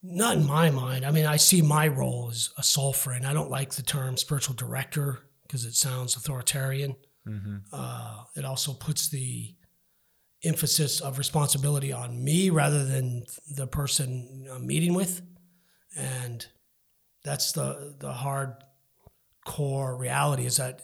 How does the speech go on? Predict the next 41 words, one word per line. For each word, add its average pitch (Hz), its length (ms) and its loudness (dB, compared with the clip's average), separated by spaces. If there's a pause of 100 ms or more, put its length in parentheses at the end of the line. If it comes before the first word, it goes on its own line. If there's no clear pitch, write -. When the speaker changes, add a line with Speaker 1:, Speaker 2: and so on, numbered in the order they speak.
(100)
Speaker 1:
each 151 400 -4
and 135 100 -6
every 135 180 -4
one 139 160 -4
of 143 60 -4
us 131 160 -2
are, 131 100 -6
you're 135 200 -2
responsible 139 600 -2
for - 160 0
your 151 200 2
own 147 160 0
spirituality. 135 920 -2
Speaker 2:
Mm-hmm. - 80 -20 (480)
Speaker 1:
You're 143 140 -2
responsible 143 520 0
for - 160 -2
your 131 200 -6
own 147 240 0
life. 123 560 -8 (100)
Uh, 117 340 -12
no 147 160 2
one 170 100 4
can 165 220 2
do 151 100 2
your 151 160 2
dying 147 460 6
for 143 200 -4
you 135 160 -6
either. 139 360 -4 (280)
Speaker 2:
I, 123 120 4
yeah, 113 340 4
Speaker 1:
You 104 60 0
know, 120 220 -6 (160)
Speaker 2:
I 120 80 6
know 123 120 6
Speaker 1:
so 120 40 8
Speaker 2:
I 123 120 12
don't 117 180 10
like 104 220 0
it. 113 200 0